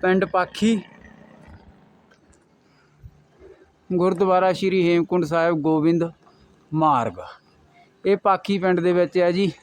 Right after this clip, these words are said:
ਟਰੱਸਟ ਹੇਮਕੁੰਟ ਸਾਹਿਬ ਦੇ under ਆ। ਤੇ ਕਾਰ ਸੇਵਾ ਗੁਰਦੁਆਰਾ ਸ਼੍ਰੀ ਗੋਬਿੰਦ ਮਾਰਗ। ਤੇ ਘੋੜੇ ਆਪਾਂ ਆਪਣੇ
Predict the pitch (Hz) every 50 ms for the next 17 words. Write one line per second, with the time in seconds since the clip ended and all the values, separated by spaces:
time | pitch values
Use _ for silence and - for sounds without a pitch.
0 | _ _ _ _ _ _ _ _ _ _ _ _ _ - _ - 196 202 208 208
1 | 202 - 214 208 208 202 175 202 208 190 160 190 185 185 185 175 180 185 175 165
2 | 139 139 139 117 92 - - - - - _ _ _ _ _ - - _ _ _
3 | _ _ _ _ _ - 180 165 - - 175 175 180 190 170 160 190 190 190 202
4 | 196 185 143 - - - - - _ _ _ _ _ - - _ _ _ _ _
5 | _ _ _ 165 160 147 160 156 147 160 165 160 160 156 147 127 156 151 151 143
6 | 123 143 135 127 135 139 135 135 135 139 131 127 127 123 120 117 117 110 113 107
7 | 104 - 110 - - - - - _ _ _ _ _ _ _ _ _ _ _ _
8 | _ - 143 139 - - 175 160 143 139 147 160 170 - 208 196 185 165 - 202
9 | 196 196 165